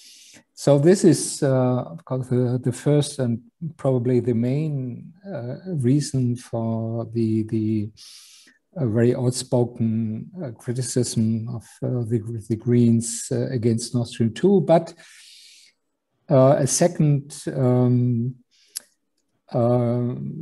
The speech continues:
reason with, has already been mentioned by, by Svetlana, that Nord Stream two clearly is a divisive project in terms of a common European energy and security policy, both.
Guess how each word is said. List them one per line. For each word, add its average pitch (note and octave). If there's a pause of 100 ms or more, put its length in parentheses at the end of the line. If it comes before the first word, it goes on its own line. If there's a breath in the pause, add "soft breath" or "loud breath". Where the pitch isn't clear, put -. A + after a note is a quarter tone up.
(140)
reason A#2+
with, B2+ (160)
has C#3+
already B2 (600)
been C3
mentioned C3+
by, A#2 (180)
by B2+ (120)
Svetlana, E3
that C#3+ (340)
Nord D#3
Stream D3
two E3+
clearly C#3+ (560 soft breath)
is D3+
a B2+
divisive C3
project B2+
in A#2+
terms A#2
of B2
a A#2+
common B2+
European A#2
energy B2
and A#2+
security A2+
policy, A2
both. C3+